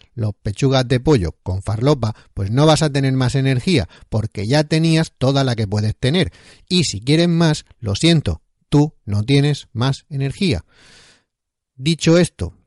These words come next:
te explico mi caso personal, porque eso me pasó y sí que notas esos,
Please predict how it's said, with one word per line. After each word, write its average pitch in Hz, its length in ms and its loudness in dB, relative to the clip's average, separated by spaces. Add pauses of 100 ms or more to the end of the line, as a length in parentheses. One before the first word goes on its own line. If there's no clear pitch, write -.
(800)
te 139 100 2
explico 139 600 0
mi 143 360 2
caso 127 400 -2
personal, 104 560 -4
porque 113 200 -4
eso 135 100 2
me 127 100 2
pasó 143 440 0
y 123 120 -4
sí - 180 -4
que 135 120 2
notas 123 500 0
esos, 113 300 -2